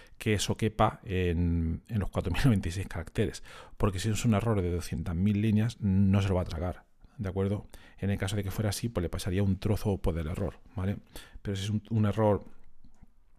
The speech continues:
de pocas líneas, pues se lo pasamos entero. Y entonces algún, muchas veces sucede, por mi experiencia, "Bueno, vaya, lo siento, me acabo de dar cuenta de que he cometido un error y el error es muy probable que esté en la línea no sé cuánta, no sé qué". "No te preocupes que vuelva a generar el código".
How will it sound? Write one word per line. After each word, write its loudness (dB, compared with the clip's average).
de 2
pocas 4
líneas, 4
pues 2
se -2
lo 0
pasamos -2
entero. -8
Y 0
entonces 2
algún, 2
muchas 4
veces 0
sucede, -4
por -2
mi 2
experiencia, -4
"Bueno, 2
vaya, -2
lo 0
siento, -2
me 0
acabo -2
de 0
dar 2
cuenta 0
de 0
que 0
he -2
cometido 2
un 4
error -2
y -4
el 2
error 2
es 4
muy 4
probable 0
que -6
esté -4
en 4
la 2
línea 2
no 6
sé 0
cuánta, 2
no -2
sé -10
qué". -4
"No 4
te 2
preocupes 2
que -2
vuelva 4
a -2
generar 0
el -8
código". -8